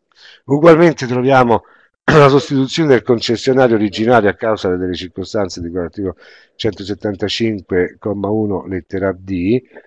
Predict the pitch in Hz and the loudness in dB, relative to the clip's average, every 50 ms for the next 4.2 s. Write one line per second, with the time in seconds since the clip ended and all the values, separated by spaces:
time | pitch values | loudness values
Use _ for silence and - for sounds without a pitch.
0 | _ _ _ - 107 107 101 - - 123 117 107 101 90 - 85 85 - 104 101 | _ _ _ -8 -8 -6 -6 -6 -2 0 2 2 2 0 -4 -12 -12 -8 -6 -4
1 | 98 98 98 107 117 117 113 104 98 101 101 90 - 107 95 - - 107 104 117 | -4 -4 -4 -2 -2 0 0 0 -2 -4 -4 -6 -6 -10 -10 -8 -6 -4 -2 -2
2 | 110 107 101 90 - 98 - - 104 98 104 113 107 - - 98 90 110 107 101 | -2 -2 -2 -4 -6 -10 -10 -10 -10 -6 -4 -4 -4 -4 -6 -6 -4 -4 -2 -2
3 | 95 - - 101 95 90 - 92 87 - 101 95 - - 95 85 - 113 110 98 | -4 -6 -6 -8 -8 -8 -10 -12 -12 -10 -10 -10 -10 -10 -12 -10 -6 -6 -6 -6
4 | 90 - 95 - | -6 -8 -10 -10